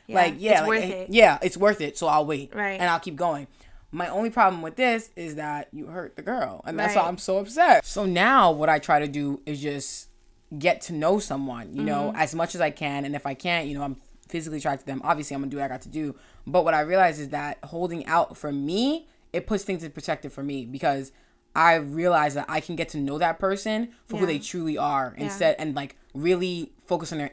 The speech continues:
Speaker 2: actions
Speaker 1: Mm-hmm.
Speaker 2: and them putting their actions behind their words instead of just listening to the words.
Speaker 1: Mm-hmm.
Speaker 2: And so by holding out, I realized that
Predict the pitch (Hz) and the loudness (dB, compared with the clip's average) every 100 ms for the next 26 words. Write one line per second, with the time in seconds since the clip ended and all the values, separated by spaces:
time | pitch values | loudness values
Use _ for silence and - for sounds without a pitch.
0 | - 170 - - 139 131 226 214 - 165 | -2 -2 -2 -8 -8 -6 -4 -2 0 -2
1 | 160 175 151 151 156 156 147 135 135 170 | -2 -4 -4 -4 -6 -8 -8 -8 -4 0
2 | 190 185 143 143 139 139 160 139 135 143 | 2 2 -2 -4 -8 -8 -8 -8 -8 -8
3 | 139 135 139 147 139 127 - - 214 208 | -8 -10 -8 -8 -8 -12 -14 -10 -8 -4
4 | 156 175 151 - _ - 147 156 190 190 | -2 0 0 -2 _ 0 2 2 2 2
5 | 180 - 170 196 170 - 156 151 156 147 | 0 -2 6 6 6 4 0 0 -2 -2
6 | 143 139 | -2 -6